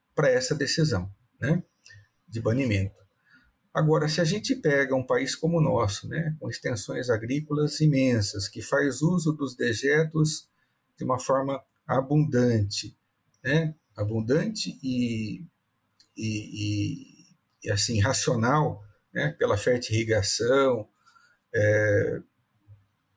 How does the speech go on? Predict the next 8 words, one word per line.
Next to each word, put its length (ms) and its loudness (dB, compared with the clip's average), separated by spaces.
enfim, 400 4
usando 460 0
esse 240 0
material 480 0
na 140 -2
terra 320 0
mesmo, 480 2
né, 220 0